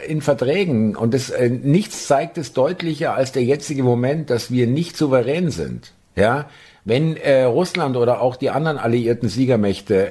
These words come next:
einen Vertrag sagen können, ja Moment, den Vertrag habt ihr nicht eingehalten, jetzt, äh, geht es zum Status quo ante über, nämlich vor der Wiedervereinigung,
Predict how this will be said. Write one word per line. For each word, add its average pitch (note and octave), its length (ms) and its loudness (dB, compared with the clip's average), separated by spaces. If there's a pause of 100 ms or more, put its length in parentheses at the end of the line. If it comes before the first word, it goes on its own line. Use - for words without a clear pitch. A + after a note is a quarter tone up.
einen G#2+ 180 2
Vertrag A2+ 680 0
sagen B2 440 0
können, B2+ 280 0
ja A2 120 2
Moment, A#2+ 340 0
den G#2+ 100 2
Vertrag A2 360 0
habt A#2+ 160 -2
ihr A2+ 40 2
nicht A2 200 0
eingehalten, C3+ 580 0
jetzt, A#2+ 340 -2
äh, A2+ 160 -2
geht B2+ 280 -2
es - 160 -4
zum A#2+ 120 0
Status A#2+ 460 0
quo G#2 300 -4
ante F#3 320 0
über, A2 440 0
nämlich B2 340 2
vor F3+ 180 0
der A2 160 2
Wiedervereinigung, A#2 1000 -2